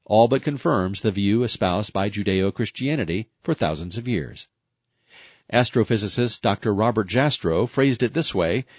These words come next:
in his book, God and the Astronomers. Quote, "For the scientist who has lived by his faith in the power of reason,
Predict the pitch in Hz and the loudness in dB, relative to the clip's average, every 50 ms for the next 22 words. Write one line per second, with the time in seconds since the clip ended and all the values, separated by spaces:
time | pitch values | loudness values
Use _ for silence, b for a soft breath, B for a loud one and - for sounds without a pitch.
0 | b b b b b - 120 120 113 170 185 143 - 127 120 135 - - _ - | b b b b b -2 0 2 4 2 2 4 6 6 4 4 4 -2 _ -14
1 | - 113 117 117 120 123 127 131 - - 120 117 113 117 113 104 - - - 135 | -6 0 2 2 2 2 2 0 -2 -2 -2 0 0 2 0 0 0 0 0 0
2 | 127 127 113 95 85 76 69 58 - - - _ _ _ _ _ _ _ _ - | 2 2 0 -2 -4 -6 -8 -10 -14 -16 -16 _ _ _ _ _ _ _ _ 0
3 | - 135 104 73 - - - _ _ _ _ - 151 139 135 123 - 160 165 175 | 4 4 4 4 2 -8 -18 _ _ _ _ -2 0 2 2 2 2 2 2 2
4 | 170 143 127 127 117 - - 143 135 123 110 95 104 110 117 131 135 123 120 117 | 2 0 0 -2 -2 0 2 4 6 6 6 4 4 4 4 4 2 0 2 4
5 | 113 110 110 98 120 117 107 - - 117 117 131 127 - 110 98 98 - - 117 | 4 4 4 2 0 0 0 -2 0 0 0 0 0 -4 -6 -6 -6 -2 -2 0
6 | 123 127 123 120 120 107 101 98 113 135 143 117 95 80 69 - | 2 4 4 4 2 0 0 2 4 4 4 4 0 -4 -8 -10